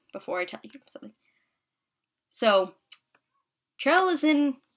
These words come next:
this sort of citadel place. And there he meets,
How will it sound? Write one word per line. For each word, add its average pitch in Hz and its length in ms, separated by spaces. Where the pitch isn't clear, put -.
this 233 120
sort 302 340
of 247 60
citadel - 440
place. - 380
And 254 120
there 339 200
he 294 160
meets, - 560